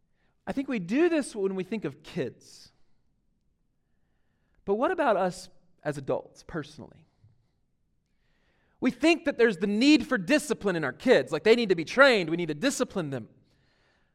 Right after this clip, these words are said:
But what about us as adults? Do we still need someone and people to discipline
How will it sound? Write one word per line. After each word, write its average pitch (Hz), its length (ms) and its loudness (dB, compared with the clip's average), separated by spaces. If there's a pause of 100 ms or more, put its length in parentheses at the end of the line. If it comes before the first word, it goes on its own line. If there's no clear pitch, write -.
(600)
But 208 100 0
what 269 120 8
about 311 220 8
us - 520 0
as 196 120 0
adults? 208 640 -2
Do 226 100 -2
we 254 140 0
still 285 480 4
need 233 420 -2 (360)
someone 196 760 0 (560)
and 165 120 -10
people 170 680 2 (720)
to 214 100 -8
discipline 170 840 -4